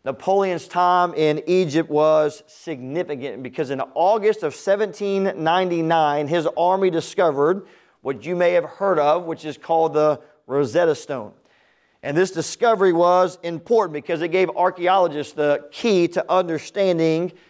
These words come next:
Egyptian hieroglyphics. In fact, we understand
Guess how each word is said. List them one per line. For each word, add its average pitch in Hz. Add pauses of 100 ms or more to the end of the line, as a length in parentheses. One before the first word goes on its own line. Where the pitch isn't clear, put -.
(160)
Egyptian 170 (380)
hieroglyphics. - (440)
In 151
fact, 170
we 170
understand 185